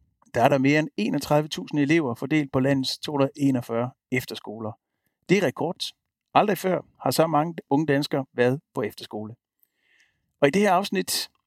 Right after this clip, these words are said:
der vil vi tale om efterskolernes succes, og vi prøver at stille spørgsmålet: Hvorfor er efterskolerne populære som aldrig før?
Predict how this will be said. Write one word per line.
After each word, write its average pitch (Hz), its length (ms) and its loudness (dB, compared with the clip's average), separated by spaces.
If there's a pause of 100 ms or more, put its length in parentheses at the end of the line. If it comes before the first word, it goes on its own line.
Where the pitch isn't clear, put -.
(340)
der 170 100 6
vil 185 220 -2
vi 139 100 0
tale 165 380 2
om 139 220 -4
efterskolernes 156 640 -2
succes, 185 380 -2 (640)
og 143 120 2
vi 151 60 0
prøver 147 220 0
at 156 60 0
stille 160 200 0
spørgsmålet: 147 760 -2
Hvorfor 160 520 0
er 160 220 4 (120)
efterskolerne 147 600 -2
populære 131 560 0
som 143 240 -2
aldrig 113 300 -4
før? - 180 -6